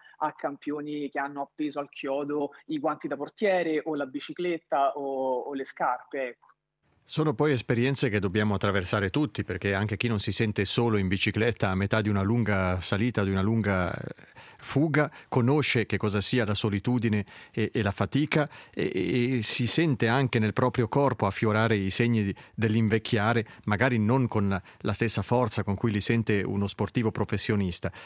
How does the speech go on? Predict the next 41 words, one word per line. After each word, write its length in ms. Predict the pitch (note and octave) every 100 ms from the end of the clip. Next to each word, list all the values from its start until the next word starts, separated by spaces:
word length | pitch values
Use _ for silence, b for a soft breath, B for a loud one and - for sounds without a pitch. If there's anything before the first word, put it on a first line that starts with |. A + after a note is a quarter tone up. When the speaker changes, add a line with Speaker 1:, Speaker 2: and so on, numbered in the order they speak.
| B B
Speaker 2:
E, 180 | B1 - - -
e 80 | -
quindi 360 | - C3 G#2+ F#2 B B
il 640 | G#2+ G#2 G#2 F#2+ F#2+ F#2+
dilemma 540 | F#2 G#2+ A#2 A#2+ G#2 G2+
del 180 | G2
passaggio 560 | F#2+ G#2 - A2+ G#2+ G#2+
dalla 260 | F#2+ G2+ G2+
gioventù 680 | A2+ G#2 G2+ F#2+ D3+ B2+ G2
e 120 | F2+
dalla 360 | G2 F#2 F#2
vigoria 600 | E2+ A2 A2 A2+ C3+ A#2+
più, 240 | - G#2 F#2
più 280 | - G2+ F#2+ - B B B
alta 520 | - A#2+ C3 A#2 -
Speaker 1:
Certo. 300 | G#2+ - -
Speaker 2:
a 60 | A2+
poi, 320 | A#2 A#2+ A2
eh, 100 | G#2
la, 160 | G2+ G2+
il 180 | - A2
periodo 420 | G#2 A#2 G#2+ G#2
più 180 | A2 A2+
di 100 | G#2+
stanchezza 360 | - G#2+ -
e 220 | E3+ - A2
poi 180 | A#2
al 120 | A2 G2
ritiro 520 | A2 G#2 E3 D3 G#2
e, 200 | G2+ C3+
e 60 |
reinventarsi 840 | B2 C#3+ C3+ B2 A#2+ B2 D3 B2 A#2+
una 100 | A#2
vita. 340 | A#2 B2 G#2+
Ecco, 140 | A#2 A#2
tutto 260 | F3 E3
questo 420 | C#3+ F3 - E3+ B
succede 480 | B C3 - D3 A#2
anche 220 | A2 G#2
a 20 | G#2
noi, 280 | G#2 F2